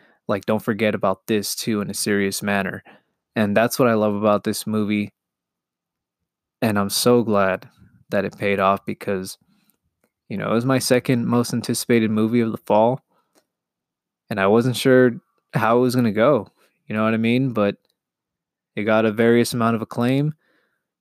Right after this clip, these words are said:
Great work overall, and I hope to see it take the Oscar world by storm in February.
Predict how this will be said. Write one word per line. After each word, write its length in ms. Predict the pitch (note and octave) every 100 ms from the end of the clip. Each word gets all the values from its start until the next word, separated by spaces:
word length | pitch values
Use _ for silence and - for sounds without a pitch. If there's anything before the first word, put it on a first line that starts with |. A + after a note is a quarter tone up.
| _ _ A2
Great 400 | A#2 B2 C3 - _ _ _ _ -
work 340 | A2+ A2+ A2
overall, 600 | G#2+ G2+ G#2+ G2+ G2+ G2+
and 100 | G2
I 80 | G2
hope 260 | - A2 -
to 80 |
see 300 | - - G#2
it 140 | G2+ - _ _ _ -
take 200 | A2+ G2
the 80 | G#2+
Oscar 440 | G#2+ G#2+ - A2
world 320 | G#2 G#2 G2+
by 160 | G2+ G2
storm 560 | - - G2+ G2 F#2+ G2
in 120 | G2
February. 640 | G#2 G2+ G2 F#2 F#2